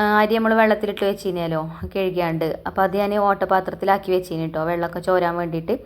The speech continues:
എന്നിട്ട് ആ അരി അതിലേക്ക് ഇട്ടിട്ട് ഒന്ന് വറുത്തെടുക്കുന്നുണ്ട്. കുറേ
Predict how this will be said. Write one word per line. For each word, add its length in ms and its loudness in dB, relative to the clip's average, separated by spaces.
എന്നിട്ട് 260 2
ആ 60 8
അരി 160 0
അതിലേക്ക് 260 -2
ഇട്ടിട്ട് 280 -4
ഒന്ന് 200 0
വറുത്തെടുക്കുന്നുണ്ട്. 800 0
കുറേ 200 6